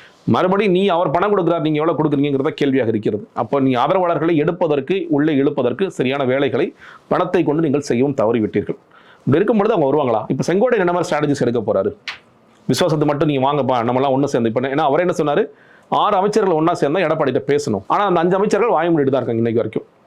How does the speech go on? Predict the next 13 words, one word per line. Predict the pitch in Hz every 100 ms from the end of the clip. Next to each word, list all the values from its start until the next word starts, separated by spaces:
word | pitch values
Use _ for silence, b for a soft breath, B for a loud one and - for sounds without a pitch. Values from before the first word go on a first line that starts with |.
| _
அவங்க | - 139 131
இன்னும் | 151 175
சொல்லப்போனா | 143 180 180
எடப்பாடியோட | 156 160 135 120
ஆதரவாளர்கள் | 156 156 131 131
தான் | 147
தொடர்ந்துகிட்டு | 131 131 117 107
இருக்காங்க. | 101 120 - B B B -
அப்ப | - 220
இது | 196
எப்படி | 190 226 220 170 143
மாறுது | 156 147 131 135
அப்படிங்கிறது | 131 135 117 151